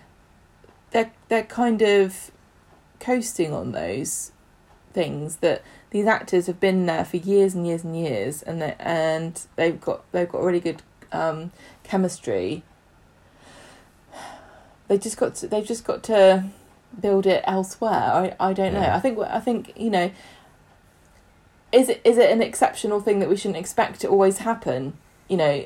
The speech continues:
Speaker 1: is, is the fact that the, the, the Barlows and the, and the Platts are so great, is that just an anomaly? Is it fair to expect that to happen every, every time? I don't, I don't know. I don't know.
Speaker 2: I don't know.
Speaker 1: But, but you know what I mean? That the Barlows,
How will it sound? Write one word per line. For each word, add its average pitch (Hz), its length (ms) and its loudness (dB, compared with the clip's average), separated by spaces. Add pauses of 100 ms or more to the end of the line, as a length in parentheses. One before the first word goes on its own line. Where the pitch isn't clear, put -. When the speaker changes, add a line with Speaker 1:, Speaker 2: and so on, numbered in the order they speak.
Speaker 1:
is, 208 180 2
is 202 280 2
the 202 100 -2
fact - 300 -4
that - 340 2
the, 156 80 -12 (120)
the, 165 100 -4 (340)
the 170 140 4
Barlows 160 520 2
and 156 140 -8
the, - 80 -10
and 156 140 -8
the 151 60 -8
Platts - 320 -8
are 151 40 -8
so 151 240 -2
great, 151 520 0 (1900)
is 190 120 2
that - 220 2
just 190 180 -6
an 185 100 -2
anomaly? 180 680 -2 (840)
Is 196 140 2
it 165 120 0
fair 185 300 2
to - 180 -4
expect - 360 -2
that - 200 -4
to 196 80 -10
happen 165 680 -6
every, 175 400 -4 (140)
every 165 260 -2
time? 175 500 -4
I 185 40 -2
don't, 208 180 -4
I 247 120 2
don't 208 240 0
know. 147 280 -4
I 175 80 2
don't 156 180 -4
know. 80 180 -12 (140)
Speaker 2:
I 98 80 0
don't 60 260 -4
know. 67 200 -4 (260)
Speaker 1:
But, 208 220 6
but 214 160 4
you 226 80 4
know 247 140 8
what 214 100 10
I - 20 10
mean? 208 260 6
That 180 200 2
the 196 60 0
Barlows, 185 840 6